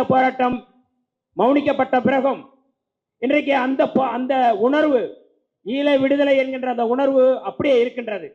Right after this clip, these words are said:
ஒவ்வொரு ஈழத்தமிழர்களுடைய உணர்வும் என்பது எங்களுக்கு தனி நாடுதான் வேண்டும் என்கின்ற கோரிக்கை. அதுதான் விடுதலை சிறுத்தைகளுடைய கோரிக்கையும், தமிழீழ மக்களுக்கான தனி நாடு வேண்டும், வேண்டும் என்பதில்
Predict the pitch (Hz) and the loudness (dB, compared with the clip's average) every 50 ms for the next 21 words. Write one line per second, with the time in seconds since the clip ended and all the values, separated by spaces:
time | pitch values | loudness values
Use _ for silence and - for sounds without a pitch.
0 | _ _ _ _ _ _ _ _ _ - 180 214 247 277 269 254 233 240 262 277 | _ _ _ _ _ _ _ _ _ -4 -2 0 2 2 4 4 2 2 2 0
1 | 285 277 277 285 269 269 262 262 254 254 247 247 240 247 247 240 226 220 196 - | 0 -2 -2 -4 -6 -6 -6 -4 -4 -2 -2 0 0 0 0 0 -2 -4 -6 -10
2 | - _ _ _ _ _ _ _ _ _ _ _ - 185 254 285 285 285 285 269 | -14 _ _ _ _ _ _ _ _ _ _ _ -4 -2 0 2 2 0 0 -2
3 | 254 247 247 247 240 240 240 233 233 226 - - - _ _ - 185 220 247 262 | -6 -6 -8 -6 -6 -4 -2 -2 -2 -4 -6 -10 -16 _ _ -8 -8 -6 -2 -2
4 | 262 254 254 247 - - 240 233 233 233 233 214 - 254 254 240 240 240 240 240 | 0 0 -2 -2 -4 -4 -4 -4 -4 -4 -6 -8 -6 -4 -4 -2 -2 -2 -2 -2
5 | 240 247 233 214 226 233 226 220 220 214 208 214 208 202 202 196 196 185 - - | -4 -4 -4 -4 -4 -4 -4 -6 -6 -6 -8 -6 -4 -2 -2 0 -2 -2 -6 -10
6 | - - 196 214 220 208 202 - 190 185 170 - - _ _ _ - 165 196 226 | -8 -2 0 0 2 0 0 -2 -2 -4 -4 -8 -14 _ _ _ -4 -2 0 0
7 | 240 254 285 302 285 233 226 226 262 277 269 254 262 254 262 247 247 262 247 247 | 2 2 0 0 -2 -2 0 2 2 4 4 2 2 0 -4 -4 -4 -4 -2 0
8 | 240 226 240 240 233 226 214 - - - _ _ - 240 262 262 254 254 254 247 | 0 2 2 2 0 -2 -4 -8 -12 -20 _ _ 2 2 4 4 2 0 -2 -4
9 | 240 233 226 208 - _ _ _ _ - 190 226 254 277 285 285 285 269 247 - | -2 -2 -4 -6 -10 _ _ _ _ -4 -4 -2 -2 0 0 0 0 0 -2 -2
10 | - 269 262 254 254 247 233 240 240 233 220 190 - _ _ - 202 240 277 277 | -2 -4 -4 -2 -2 -4 -2 -2 -2 -4 -4 -6 -10 _ _ -2 -2 0 0 0
11 | 269 254 254 254 247 247 233 220 190 220 254 262 269 285 285 254 226 240 262 269 | 0 0 0 2 2 2 2 2 2 2 2 2 2 2 0 0 0 -2 -2 -2
12 | 254 247 240 240 240 233 233 226 220 208 | -2 -2 -4 -4 -4 -2 -2 -2 -2 -4